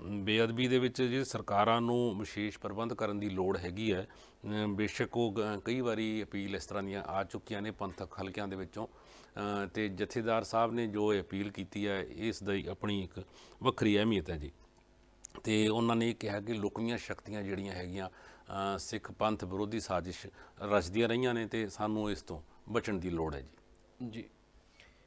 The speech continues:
Speaker 2: ਇੱਕ ਪੀ ਸੀ, ਅ, ਪੀ ਏ ਸੀ ਵੱਲੋਂ, ਅ, ਐਮ ਪੀ ਸੰਤ ਬਲਵੀਰ ਸਿੰਘ ਸੀਚੇਵਾਲ ਨੂੰ ਚਿੱਠੀ ਲਿਖੀ ਗਈ ਹੈ ਤੇ ਮੰਗ ਕੀਤੀ ਹੈ, ਗਈ ਹੈ ਕਿ ਬੁੱਢਾ ਦਰਿਆ ਬਾਰੇ ਜਿਹੜਾ ਭੰਬਲ ਭੂਸਾ ਬਣਿਆ ਹੋਇਆ ਹੈ, ਇਸ ਦਾ ਨਿਪਟਾਰਾ ਕੀਤਾ ਜਾਵੇ,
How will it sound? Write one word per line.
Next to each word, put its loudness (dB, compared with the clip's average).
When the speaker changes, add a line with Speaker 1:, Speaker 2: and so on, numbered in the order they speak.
Speaker 2:
ਇੱਕ -2
ਪੀ 2
ਸੀ, 4
ਅ, 2
ਪੀ -2
ਏ 10
ਸੀ 2
ਵੱਲੋਂ, 2
ਅ, -16
ਐਮ 4
ਪੀ 0
ਸੰਤ 0
ਬਲਵੀਰ 2
ਸਿੰਘ -2
ਸੀਚੇਵਾਲ 0
ਨੂੰ 0
ਚਿੱਠੀ -4
ਲਿਖੀ -2
ਗਈ 0
ਹੈ -4
ਤੇ 4
ਮੰਗ 2
ਕੀਤੀ 0
ਹੈ, 2
ਗਈ 2
ਹੈ 4
ਕਿ 0
ਬੁੱਢਾ 0
ਦਰਿਆ 4
ਬਾਰੇ 2
ਜਿਹੜਾ 2
ਭੰਬਲ 0
ਭੂਸਾ -4
ਬਣਿਆ -4
ਹੋਇਆ -4
ਹੈ, -10
ਇਸ 0
ਦਾ 0
ਨਿਪਟਾਰਾ 2
ਕੀਤਾ -4
ਜਾਵੇ, -2